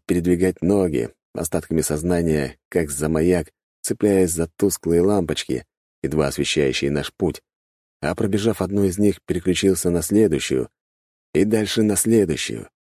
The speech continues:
Сзади раздался приглушённый грохот упавшей стальной пластины, и, коротко выматерившись, Зубр ещё ускорился, волоча меня за собой, время от времени вопя в темноту. «Нападение!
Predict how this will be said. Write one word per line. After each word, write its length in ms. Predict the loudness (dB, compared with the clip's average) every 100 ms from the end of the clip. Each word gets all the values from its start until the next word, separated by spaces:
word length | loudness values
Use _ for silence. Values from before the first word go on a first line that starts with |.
| _ _ _ _ _ -8
Сзади 280 | -2 0 0
раздался 500 | -2 -2 -2 -2 -4
приглушённый 600 | -2 -2 -2 -2 0 0
грохот 440 | 0 -2 -2 -6
упавшей 420 | -6 -4 -4 -4 -6
стальной 360 | -4 -2 -2
пластины, 540 | -4 -6 -2 -2 -2 -6 _ _ _ _
и, 100 | -4
коротко 420 | 0 0 2 0
выматерившись, 800 | 2 2 0 0 0 0 -2 -2
Зубр 400 | -2 0 0 -2 -4
ещё 360 | -4 0 2
ускорился, 600 | 2 2 2 2 0 -2
волоча 340 | 0 0 0 -2
меня 200 | -2 -2
за 80 | -2
собой, 440 | -2 0 0 -2 _ _ _
время 260 | 0 2 0
от 80 | 0
времени 320 | 0 2 0
вопя 320 | -2 -2 -4
в 60 | -2
темноту. 500 | -2 0 0 -2 -4 _ _ _ _ _ _ _ -6
«Нападение! 680 | -2 4 6 6 2 -2